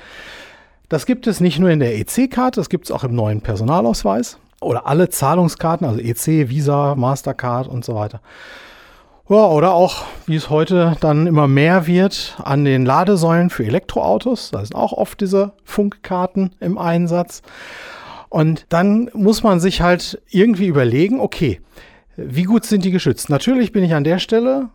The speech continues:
mehr oder weniger erstmal in der Hand von dem, der mir diese Karte gibt. Das heißt klassischerweise von der Bank, vom Staat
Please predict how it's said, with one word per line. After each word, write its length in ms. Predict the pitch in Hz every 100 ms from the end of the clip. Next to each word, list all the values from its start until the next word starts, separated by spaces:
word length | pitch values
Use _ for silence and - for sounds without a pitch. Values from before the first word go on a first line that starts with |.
| _
mehr 300 | 131 143 202
oder 200 | 185 175
weniger 440 | 151 175 185 175 165
erstmal 640 | 127 175 - 220 220 233
in 180 | 247 175
der 220 | 175 123
Hand 260 | 139 202 226
von 360 | - 185 185
dem, 260 | 156 156 214
der 220 | 180 180
mir 140 | 175 135
diese 180 | 156
Karte 340 | 185 - 104 185
gibt. 320 | 226 - - - _ - - - -
Das 180 | 120 113
heißt 240 | 135 165
klassischerweise 640 | - 139 123 110 123 180 208
von 220 | - 107
der 100 | 95
Bank, 400 | 143 233 240 - _ _ _ - _ _ _
vom 240 | - 95
Staat 460 | - 156 175 190 -